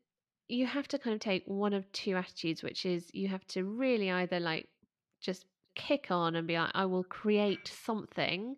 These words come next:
and hope someone buys it and hope I can make a little bit of money somewhere. And I will sit down and be really brutally honest with myself about all the stuff that I am currently shelling out on that I don't need. And I will just cut back on it.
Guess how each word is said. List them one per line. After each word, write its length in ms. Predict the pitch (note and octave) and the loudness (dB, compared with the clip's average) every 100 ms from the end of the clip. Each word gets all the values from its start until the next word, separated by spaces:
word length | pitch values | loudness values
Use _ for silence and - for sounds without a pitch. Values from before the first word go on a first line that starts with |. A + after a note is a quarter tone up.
| - - - - _ | -12 -20 -20 -20 _
and 100 | G3 | 0
hope 360 | G3 - G#3 - | 2 4 4 4
someone 440 | - G3 F3+ F3 F3 | 0 0 2 0 0
buys 320 | F3+ F3 F3 | 0 2 2
it 100 | E3 | 0
and 100 | - F#3 | 0 -2
hope 280 | G#3+ G3 | -2 -2
I 60 | F#3 | -4
can 180 | - F3+ | -6 -4
make 240 | E3 - - | -4 -4 0
a 40 | |
little 260 | F#3 F3+ - | 2 2 0
bit 140 | - | -4
of 100 | E3+ F3+ | -4 -4
money 200 | E3 E3 | -4 -4
somewhere. 500 | - D#3 D#3 E3 G#3 - - - _ - | -4 -6 -4 -4 -6 -10 -20 -20 _ 2
And 480 | A#3 F3 F3 A3+ - - | 4 4 0 -4 -6 0
I 160 | F#3+ | 2
will 120 | F#3+ F#3+ | 2 0
sit 220 | - - | -2 -2
down 200 | G3 F3 | 0 0
and 100 | F3 | 0
be 140 | F3+ F#3+ | 0 2
really 320 | A3+ A#3 F#3 | 2 2 0
brutally 420 | - G#3+ - F#3 | 0 -2 0 0
honest 320 | F#3 D#3+ - | 2 0 -4
with 140 | F3 - | -6 -4
myself 360 | E3 E3 D#3 - | -4 -4 -6 -4
about 200 | F3 - | -2 0
all 100 | A3 | 0
the 60 | G3 | -2
stuff 320 | - E3 - | -2 -2 -2
that 120 | - | -6
I 120 | E3 | -2
am 160 | E3 D#3+ - | -2 -4 -8
currently 340 | - G3+ E3 | -4 -2 -2
shelling 340 | F#3+ - D#3+ E3 | -4 -2 -2 0
out 280 | D#3+ E3 | -2 -2
on 140 | D#3+ D#3+ | -6 -4
that 120 | - | -4
I 100 | G3+ | -4
don't 320 | F#3+ A3+ F3 | -2 -2 -2
need. 380 | C#3 C3 A3+ - - _ _ - - _ - | -6 -6 -6 -8 -16 _ _ -20 -20 _ -2
And 100 | G#3+ | 0
I 100 | C4+ | 2
will 100 | D4 | 2
just 220 | D4+ D4+ | 0 -4
cut 240 | - - - | -4 -4 -2
back 200 | D#4+ - | -2 -2
on 100 | C#4+ | 0
it. 160 | C3 | 0